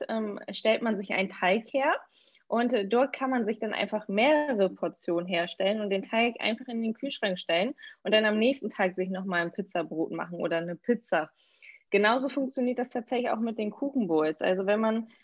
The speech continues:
einmal in der Küche steht und sich eine Kuchenbowl zubereitet, kann man sich gleich zwei oder drei Kuchenbowls zubereiten, entweder, ähm, für den Mann oder für die Freundin. Und, ähm, oder man stellt sich, ähm, welche in den Kühlschrank und isst sie am nächsten Tag. Also die Kuchenbowls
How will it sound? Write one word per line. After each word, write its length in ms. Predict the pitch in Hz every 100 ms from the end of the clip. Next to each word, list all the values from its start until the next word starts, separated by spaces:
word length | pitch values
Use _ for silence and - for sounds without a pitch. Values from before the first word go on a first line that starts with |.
| -
einmal 220 | 214 277
in 100 | 277
der 100 | 247
Küche 340 | 254 311 - 330
steht 300 | - 269 254
und 120 | 226
sich 140 | 226
eine 240 | - 208 208
Kuchenbowl 520 | 233 226 220 196 185
zubereitet, 720 | - 247 277 262 269 285 269
kann 160 | - 226
man 180 | 233 202
sich 220 | 214 - 202 -
gleich 260 | 196 196 -
zwei 320 | - 208 220
oder 160 | 196
drei 240 | - 185 226
Kuchenbowls 760 | - 285 285 254 262 277 -
zubereiten, 540 | - 269 262 240 240 214
entweder, 560 | - 196 185 185 185
ähm, 400 | - 180 175 175 -
für 80 | 190
den 160 | 175
Mann 200 | 180 220
oder 220 | 254 202 185
für 160 | -
die 80 | 180
Freundin. 540 | - 180 196 240 277 339 - _ - - - _
Und, 460 | - 233 226 226 226 -
ähm, 720 | 220 220 220 214 214 214 208 -
oder 400 | 240 269 285 -
man 320 | 226 226 220 -
stellt 340 | 226 220 226 233
sich, 200 | 262 262
ähm, 320 | - - 208
welche 220 | 208 226
in 100 | 226
den 140 | 226 220
Kühlschrank 480 | - 277 - 233 214
und 220 | 226 226
isst 300 | - 233 -
sie 120 | 226
am 100 | 196
nächsten 300 | 208 240 -
Tag. 260 | - 214 185
Also 200 | 175 185
die 140 | 196
Kuchenbowls 560 | - 233 247 233 247